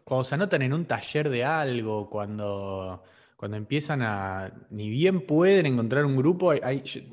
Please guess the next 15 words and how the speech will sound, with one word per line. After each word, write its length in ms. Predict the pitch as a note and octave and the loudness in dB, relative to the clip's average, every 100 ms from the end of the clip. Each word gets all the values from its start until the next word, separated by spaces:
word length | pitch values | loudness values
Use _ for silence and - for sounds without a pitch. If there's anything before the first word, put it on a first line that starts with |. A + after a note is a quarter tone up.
| - | -10
te, 100 | C#3 B2 | -4 -4
te 160 | - A#2 | -4 -4
das 160 | D3 | -4
cuenta 400 | - C#3+ D#3+ G#2 | -4 -4 -2 -4
que 80 | F2+ | -4
hay, 140 | G#2 - | -6 -4
hay 100 | A#2 | -6
gente 320 | - D3 D#3 | -6 -4 -2
que 100 | G#2+ | -4
necesita 580 | G2 - - D#3+ D3 C#3 | -8 -12 -10 -6 0 0
eso, 160 | E3+ G2+ | 0 -2
que 60 | |
empieza 260 | F#2+ B2+ C#3 | -4 -2 0
a 60 | |
organizar, 840 | A#2 G#2 G2+ G#2 - B2 B2 B2+ | 2 0 -4 -6 0 0 0 -6